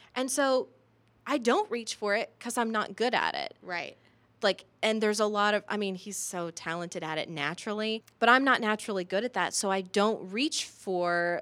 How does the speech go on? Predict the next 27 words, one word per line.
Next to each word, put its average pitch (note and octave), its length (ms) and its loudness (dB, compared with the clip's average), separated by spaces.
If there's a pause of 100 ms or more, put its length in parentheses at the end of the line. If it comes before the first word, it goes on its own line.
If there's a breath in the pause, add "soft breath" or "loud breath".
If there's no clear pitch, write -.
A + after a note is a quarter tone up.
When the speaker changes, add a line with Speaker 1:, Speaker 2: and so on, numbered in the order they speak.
Speaker 1:
that F#3+ 300 2
type G3 240 -2
of F#3+ 100 -10
interaction G#3+ 560 0
with G3 140 -4
him F#3 260 -4
because F3+ 640 -6 (380 loud breath)
I F#3 60 -12
know F3 180 0
I'm B3+ 100 2
not C4 200 -2
good A3+ 160 0
at G3+ 180 2
it. G3+ 220 -2
There's E3 200 -6
a D#3 40 -6
lot F3 240 2
of G#3 100 -10
room G3 160 -4
for G3 240 -6
error. E3 460 -2 (200 loud breath)
Speaker 2:
So, D4 340 2
ooh, E4 160 6
what A#3+ 260 0
you C#4 140 0
just D#4+ 200 0
said, E3+ 280 0